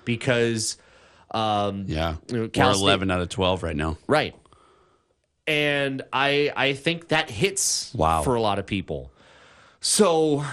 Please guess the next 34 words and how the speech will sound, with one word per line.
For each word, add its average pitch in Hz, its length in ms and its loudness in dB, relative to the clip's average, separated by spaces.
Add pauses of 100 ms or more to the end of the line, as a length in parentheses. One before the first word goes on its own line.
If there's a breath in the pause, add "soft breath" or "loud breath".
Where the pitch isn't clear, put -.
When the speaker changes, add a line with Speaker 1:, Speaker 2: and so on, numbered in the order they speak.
(180 loud breath)
Speaker 1:
I, 151 260 0
I 156 80 0
mean 160 260 0
Speaker 2:
And 107 120 4
the 107 40 2
s-, - 140 -4
the 113 180 -2
seventeen 139 880 0
point 101 360 -2
differential 92 580 -2
at 78 80 -2
home 78 260 -4 (920 soft breath)
Speaker 1:
Yeah. 131 180 0 (340)
Speaker 2:
yesterday. 92 540 -2 (200)
Speaker 1:
Yeah. 117 200 -4 (100)
Speaker 2:
It, 101 160 2
it, 104 220 2
it 127 140 2
wasn't 147 580 2
a, 92 340 2 (320)
a 80 140 0
shot 101 380 2
or 80 120 -6
two. 73 320 -6 (460 soft breath)
Speaker 1:
No. 78 240 -8 (100)
Speaker 2:
That's 120 220 2
almost 139 380 0 (160)
a 82 80 -4
quarter 117 600 0
of 87 100 -2
basketball. 87 680 -2 (1120 loud breath)
Speaker 1:
Well, 185 320 2
I 143 80 -4
mean, 160 340 -4